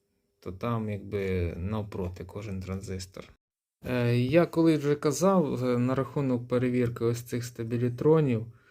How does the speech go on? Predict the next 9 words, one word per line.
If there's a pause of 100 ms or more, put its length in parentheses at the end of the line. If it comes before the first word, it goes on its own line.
(280)
Е,
якщо,
е,
навіть
в
одного
або
двох,
трьох,